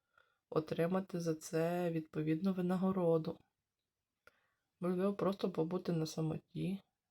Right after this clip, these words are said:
просто попрацювати. Можливо, ця карта вам говорить щось інше. Можливо, ви нарешті вирішите якесь питання, яке довго не могли вирішити.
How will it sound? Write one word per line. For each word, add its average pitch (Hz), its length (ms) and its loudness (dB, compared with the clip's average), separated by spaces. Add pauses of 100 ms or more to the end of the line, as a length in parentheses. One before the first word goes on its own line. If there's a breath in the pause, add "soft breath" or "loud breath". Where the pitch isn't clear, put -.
(160)
просто 185 360 -8
попрацювати. - 880 -12 (880 loud breath)
Можливо, 175 300 0
ця 175 120 -2
карта 175 320 -2
вам 175 200 2
говорить 180 340 -2
щось - 340 -8
інше. 165 440 -4 (2000 loud breath)
Можливо, 180 360 2
ви 175 80 2
нарешті 180 440 2
вирішите 180 720 6
якесь 180 380 0
питання, 190 460 2
яке 185 260 4
довго 185 380 6
не 180 120 4
могли 175 400 2
вирішити. 175 800 2